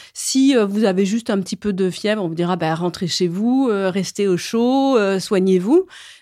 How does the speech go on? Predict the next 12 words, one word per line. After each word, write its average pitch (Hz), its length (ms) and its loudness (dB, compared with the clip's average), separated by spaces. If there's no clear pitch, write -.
Si 302 560 0
vous 208 220 -2
avez 202 120 0
une 196 120 -2
fragilité, 202 680 -4
on 262 80 -6
va 247 140 -2
vous 233 180 -2
hospitaliser 214 800 -4
et 247 80 -4
vous 220 140 -4
suivre. 170 460 -8